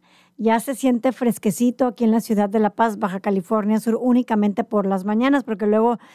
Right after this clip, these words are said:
cambia el clima otra vez a mediodía, calor, y en la tardecita también calorcito. Así que, pues bueno, los invito a todos a disfrutar de esta hora. Les recomiendo que no se pierdan el programa porque va a estar súper bueno.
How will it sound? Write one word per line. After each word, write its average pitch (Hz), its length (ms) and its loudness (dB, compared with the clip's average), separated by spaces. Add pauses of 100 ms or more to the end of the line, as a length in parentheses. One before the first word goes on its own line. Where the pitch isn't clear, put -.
(260)
cambia 254 280 0
el 240 120 -2
clima 247 420 0 (320)
otra 247 380 0
vez 226 240 0
a 226 60 -4
mediodía, 208 600 2
calor, 247 680 0 (320)
y 220 180 0
en 214 100 2
la 202 80 0
tardecita 220 600 -4
también 202 380 0
calorcito. 214 600 -4
Así 240 160 -6
que, 240 200 -2 (280)
pues 269 180 2
bueno, 277 320 0
los 262 220 0
invito 262 260 0
a 262 60 0
todos 254 320 -2
a 233 60 2
disfrutar 226 520 -2
de 233 180 2
esta 220 340 0
hora. 277 420 0 (500)
Les 254 440 0
recomiendo 269 840 0
que 247 140 -2
no 247 100 2
se 254 140 -2
pierdan 247 360 0
el 214 140 2
programa 220 380 0
porque 220 260 -2
va 208 60 2
a 214 40 0
estar 220 240 -2
súper 220 360 -2
bueno. 226 440 0